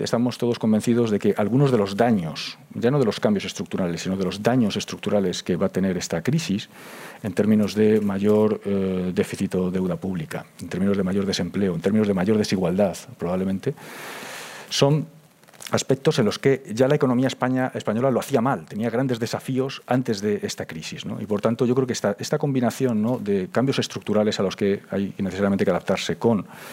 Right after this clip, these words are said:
daños estructurales que ya eran daños estructurales o que ya eran desafíos antes de, de esta crisis,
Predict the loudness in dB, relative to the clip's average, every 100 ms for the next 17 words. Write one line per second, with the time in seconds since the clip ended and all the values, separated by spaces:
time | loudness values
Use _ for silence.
0 | -14 -14 -14 -6 2 4 4 2 -2 -4
1 | 0 2 2 0 -4 -12 -18 -20 -20 -2
2 | 2 4 4 4 2 0 -2 -2 -2 -4
3 | -8 -10 -4 -2 -2 -4 -2 2 2 0
4 | -2 -4 0 0 0 -6 -6 -6 -2 -4
5 | -2 -2 -2 -4 -2 -2 -2 -2 -4